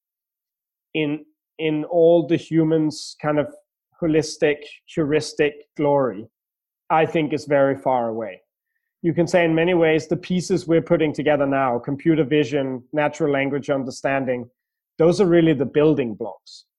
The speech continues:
right? So you can say at the moment, we're at the age of assembling the building blocks. Um, I still think that general artificial in-, sort of intelligence is, is at least a few decades out,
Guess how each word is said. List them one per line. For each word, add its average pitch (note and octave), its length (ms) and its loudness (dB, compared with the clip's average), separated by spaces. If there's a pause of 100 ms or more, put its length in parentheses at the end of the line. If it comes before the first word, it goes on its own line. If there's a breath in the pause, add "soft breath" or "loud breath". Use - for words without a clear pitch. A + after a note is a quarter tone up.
right? B2 260 -8
So D3+ 220 0
you D3 180 2
can D#3+ 160 0
say E3 280 2
at D#3 160 0
the D#3+ 60 0
moment, D#3 380 0
we're D3+ 200 4
at C#3+ 180 0
the C3+ 140 -6
age C#3+ 340 0
of C#3 120 -2
assembling C#3 520 -2
the B2 80 -4
building C#3 480 0
blocks. - 440 -20 (840)
Um, C#3 420 0
I D#3+ 140 2
still E3 240 0
think D#3 280 -2
that C#3 140 -4
general D3 360 0
artificial C3+ 540 -4
in-, C3+ 200 -4
sort C#3 220 -8
of B2 100 -6
intelligence C3 760 -6
is, - 440 -10 (340)
is C3+ 180 -6
at B2+ 160 -4
least D3 340 -4
a C3+ 60 -8
few C#3 180 -6
decades A#2+ 560 -8
out, G#2 240 -10